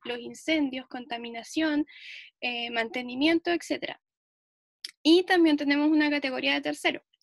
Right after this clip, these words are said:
¿A qué se refiere con esto? Vamos a tener una empresa X y una empresa Y.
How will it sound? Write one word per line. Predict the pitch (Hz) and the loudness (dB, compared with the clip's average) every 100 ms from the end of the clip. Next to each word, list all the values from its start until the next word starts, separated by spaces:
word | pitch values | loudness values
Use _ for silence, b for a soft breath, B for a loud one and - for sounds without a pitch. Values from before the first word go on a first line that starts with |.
| - | -8
¿A | |
qué | 269 | -2
se | 302 349 | -2 0
refiere | 349 370 359 | -2 -2 0
con | 370 | 2
esto? | 339 - - _ B B B B | 0 0 -20 _ B B B B
Vamos | 277 302 339 | 0 4 4
a | 349 | 4
tener | 320 302 302 | 2 2 2
una | 294 294 | 2 0
empresa | 277 - 302 311 | 0 0 0 2
X | 320 302 330 | 0 2 2
y | |
una | 330 320 | 2 0
empresa | 302 320 - | 0 -4 -4
Y. | - - | -10 -16